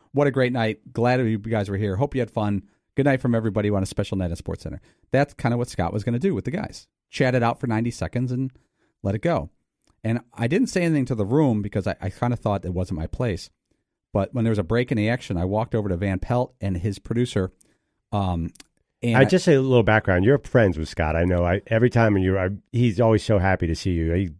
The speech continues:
Speaker 2: thinks a lot of you, so it was,
Speaker 1: And
Speaker 2: you're comfortable.
Speaker 1: vice versa. He's
Speaker 2: Yeah.
Speaker 1: one of the best people ever to work in sports,
Speaker 2: Yeah.
Speaker 1: on and off the air.
Speaker 2: Yeah.
Speaker 1: And, uh, I felt comfortable walking over quietly to Scott and his producer and saying, "What do you think about this?" And I, and I,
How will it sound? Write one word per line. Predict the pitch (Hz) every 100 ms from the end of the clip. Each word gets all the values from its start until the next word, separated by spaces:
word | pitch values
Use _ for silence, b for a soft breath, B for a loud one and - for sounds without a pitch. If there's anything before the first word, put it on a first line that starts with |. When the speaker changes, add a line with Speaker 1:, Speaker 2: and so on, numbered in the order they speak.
| _
Speaker 2:
thinks | - 110
a | 85
lot | 90 82
of | 76
you, | 78
so | 113 107
it |
was, | 104 120
Speaker 1:
And | 131
Speaker 2:
you're | 127
comfortable. | - 139 - 78 76
Speaker 1:
vice | 107 139 127
versa. | 127 131 -
He's | 87 104 98
Speaker 2:
Yeah. | 80 71 - _ _ _ - 76 76
Speaker 1:
one | 107 120
of | 104
the |
best | 90 123 120
people | - 117 -
ever | 113 110
to | 101
work | 98 -
in | 90
sports, | - 80 - - -
Speaker 2:
Yeah. | 95 107
Speaker 1:
on | 117 120
and |
off | 104 101
the | 95 95
air. | 87 78
Speaker 2:
Yeah. | 110 98 - _ _ _ _ -
Speaker 1:
And, | 113 110 107
uh, | 98 95 92 - _ _ _ _
I | 117
felt | 117 151 -
comfortable | - 127 107
walking | 101 113 120
over | 107 98
quietly | - 107 101 98
to | 90
Scott | - 104 98
and |
his | 92
producer | - 101 90
and | 92
saying, | 90 - _ _ _ -
"What | 156
do |
you | 233
think | 208
about | 139 104
this?" | 110 71 -
And | 175
I, | -
and | 220 190
I, | 135